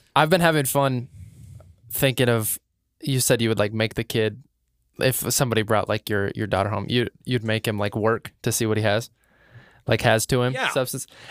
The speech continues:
Speaker 1: I've been thinking about, like, things I would do <laughs> or, like, what I would do.
Speaker 2: <laughs>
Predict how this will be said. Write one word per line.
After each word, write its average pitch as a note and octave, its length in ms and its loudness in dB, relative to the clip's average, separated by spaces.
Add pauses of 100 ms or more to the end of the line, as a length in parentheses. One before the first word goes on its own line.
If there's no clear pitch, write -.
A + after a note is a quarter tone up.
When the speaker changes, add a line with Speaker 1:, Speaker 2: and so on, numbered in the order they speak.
Speaker 1:
I've C#3 120 8
been C#3+ 80 4
thinking C3+ 180 2
about, A#2 160 2
like, A#2 160 -2
things A2+ 240 -2
I G2 100 4
would G2 200 0
do G#2 100 0 (400)
<laughs> - 380 -4
or, C#3+ 160 6
like, C3+ 180 2
what B2+ 160 4
I B2 80 4
would A#2 160 -2
do. A2 280 2
Speaker 2:
<laughs> A#3+ 40 2